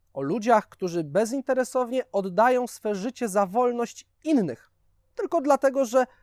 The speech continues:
utożsamiają się z ich marzeniami. Pasowało to idealnie do sarmackich i rycerskich mitów, które kształtowały wówczas Polaków, więc nasz naród, można powiedzieć, od początku miał predyspozycję do robienia rzeczy wielkich, głupich,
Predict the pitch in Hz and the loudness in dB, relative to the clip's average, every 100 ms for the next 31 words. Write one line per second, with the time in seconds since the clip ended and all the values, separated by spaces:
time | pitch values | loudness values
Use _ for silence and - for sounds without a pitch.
0 | _ _ _ - 190 202 - 160 143 220 | _ _ _ -12 -6 -6 -4 -6 -2 -2
1 | 269 240 202 - 185 160 196 - 180 170 | 0 -2 -6 -6 -6 -8 -16 -8 -8 -6
2 | 165 156 123 - _ _ _ _ _ _ | -6 -6 -8 -14 _ _ _ _ _ _
3 | _ - 147 165 220 240 180 147 143 143 | _ -4 -2 4 6 6 2 -4 -2 -4
4 | - 226 262 180 135 123 135 131 - _ | 4 6 8 4 -4 -4 -2 -2 -4 _
5 | - - 165 170 214 - 180 165 156 - | -4 0 2 2 0 -2 -8 -6 -4 -4
6 | 180 - 160 165 - 190 _ 170 151 - | -4 -6 -8 -6 -4 -6 _ -6 -6 -2
7 | 151 151 156 175 147 151 - 143 - 139 | -2 -2 2 2 2 -4 -6 -6 -4 0
8 | 233 294 202 151 151 - 359 - 285 285 | 2 0 -4 -6 -8 -6 -6 -2 2 2
9 | 269 _ _ _ 480 294 311 - 277 262 | 2 _ _ _ -8 2 2 2 -2 -2
10 | 240 240 - 262 - 240 240 269 - 196 | -4 -8 -8 -10 -2 0 2 0 -2 0
11 | 156 156 156 151 - 151 143 175 147 139 | 0 0 -4 -4 -4 -6 -6 -6 -6 -4
12 | 135 139 147 143 135 - 127 175 254 - | -6 -4 -4 -4 -6 -10 -2 -2 -2 -6
13 | 240 _ - 147 220 220 233 | -16 _ -10 -4 -4 -4 -8